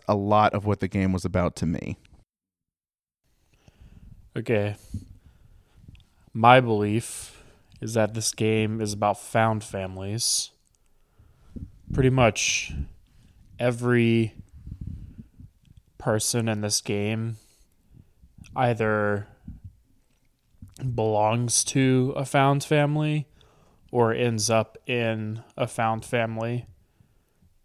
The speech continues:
Speaker 2: Ichiban basically creates a found family in his party. Everyone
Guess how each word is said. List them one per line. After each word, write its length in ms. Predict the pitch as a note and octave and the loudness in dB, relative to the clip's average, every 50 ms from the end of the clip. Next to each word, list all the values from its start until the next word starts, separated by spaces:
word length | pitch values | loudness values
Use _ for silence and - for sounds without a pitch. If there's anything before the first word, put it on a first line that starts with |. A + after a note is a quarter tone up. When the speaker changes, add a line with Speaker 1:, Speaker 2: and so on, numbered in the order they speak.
| _ _ - | _ _ -2
Speaker 2:
Ichiban 800 | C3+ C3 B2 - C3 A#2 B2 A#2 A#2 A#2 A2+ A2+ A2+ A#2 A#2+ A#2 A2 _ _ _ _ _ _ _ _ - - _ _ _ _ _ _ _ _ _ - C#3+ | 0 0 2 2 2 4 6 6 6 6 4 4 2 0 -4 -6 -8 _ _ _ _ _ _ _ _ -20 -20 _ _ _ _ _ _ _ _ _ -18 -6
basically 540 | B2+ - B2 A2+ - - A#2+ - A2+ G#2+ G#2 | 0 2 2 2 2 -2 -2 0 0 0 0
creates 720 | G2+ - - - G#2+ G2+ G#2 A2+ A2+ G#2+ - - - - | 0 -4 -10 -8 -2 2 4 4 4 4 2 -2 -2 -2
a 140 | - B2+ A#2 | -2 -4 -4
found 360 | A2 - A#2+ A2 G#2+ G#2+ G#2 | 0 2 4 4 4 4 0
family 680 | - - A2 G#2 G2+ G#2 G#2 G#2 G#2 G#2+ G#2+ A#2 - - - | -2 -2 -2 -2 -2 -2 -2 -2 -2 -2 -2 -4 -8 -10 -8
in 220 | A2+ A2+ A2 G#2+ | -6 -4 -4 -4
his 760 | G#2 G2+ A#2+ A2+ G#2 G2+ G2+ G2+ G2+ - - - - - - _ _ - - | -4 -4 -2 -2 -2 -2 -2 -2 -2 -2 0 0 -2 -4 -6 _ _ -10 -4
party. 460 | - A2 G#2+ G#2+ G#2+ G#2 G#2 A2 A#2 - - - - - - - - - - - - _ _ _ _ _ _ _ - | 0 2 2 2 2 0 -2 -2 -6 -8 -14 -20 -20 -20 -20 -18 -14 -14 -14 -14 -14 _ _ _ _ _ _ _ -4
Everyone 720 | B2 A#2 A2 A2+ A2 A2 G#2+ G#2+ G#2+ G#2 G#2 G#2 G#2+ G#2+ | -4 -2 0 0 2 2 4 4 2 2 0 -4 -6 -8